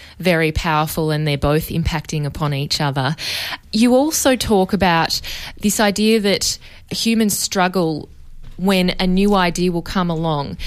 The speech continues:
that encapsulates a new dispensation, which people's response will be, "Oh, well,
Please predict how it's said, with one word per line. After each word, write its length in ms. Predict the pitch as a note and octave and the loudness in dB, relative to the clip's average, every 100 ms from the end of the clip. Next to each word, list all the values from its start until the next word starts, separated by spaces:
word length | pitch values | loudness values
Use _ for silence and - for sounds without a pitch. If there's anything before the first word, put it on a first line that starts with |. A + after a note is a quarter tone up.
| - - | -2 0
that 100 | F3+ | 2
encapsulates 800 | F3 G3 - - F#3 F3 - | 2 0 0 0 2 0 0
a 40 | F#3 | 2
new 260 | F#3 G#3+ | 4 4
dispensation, 1000 | G#3 G#3+ - F#3 F3+ F3+ E3 E3 E3+ D3 D3 - - - | 2 0 0 0 0 0 0 0 -2 -2 -6 -14 -16 -4
which 320 | F3 F#3+ - - - - - | 0 0 0 -6 -20 -2 2
people's 420 | A3+ A3+ A3+ G3+ | 2 2 0 0
response 420 | F#3 G3 G3 - | 0 2 0 0
will 120 | F#3+ | 0
be, 320 | F3 F3 E3 - | 2 2 2 2
"Oh, 280 | G3 G3 F#3 | 4 4 2
well, 420 | E3+ E3 D#3+ | 2 0 -2